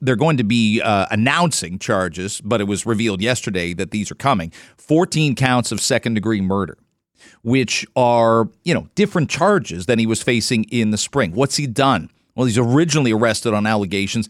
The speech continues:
that he'd aided suicides by shipping people a potentially lethal substance. Lawyer for him, um, that's an interesting, do you, you know, do you take that case? Qu-, quite a defense you gotta provide, um, because this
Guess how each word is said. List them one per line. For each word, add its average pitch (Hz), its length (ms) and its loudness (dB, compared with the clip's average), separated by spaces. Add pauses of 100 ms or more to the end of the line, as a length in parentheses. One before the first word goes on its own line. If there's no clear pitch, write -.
(420)
that 123 140 4
he'd 117 280 0
aided 139 480 2
suicides 95 840 -2
by 113 180 2
shipping 123 380 -2
people 113 320 -2
a 101 60 0
potentially 113 560 -2
lethal 110 480 -2
substance. - 680 -4 (480)
Lawyer 117 460 0
for 101 180 -4
him, 127 360 -2 (380)
um, 95 420 0
that's 117 220 0
an 123 100 0
interesting, 113 400 -2
do 101 100 -6
you, 92 60 -4 (100)
you 120 100 -2
know, 95 100 -2
do 104 100 -6
you 104 80 -2
take 135 220 0
that 127 200 2
case? 139 420 -2 (100)
Qu-, 101 180 -6
quite 135 240 2
a 131 40 2
defense 120 380 0
you 123 80 -2
gotta 95 220 0
provide, 87 440 -4 (360)
um, 95 220 0
because 107 480 -2
this 143 300 -2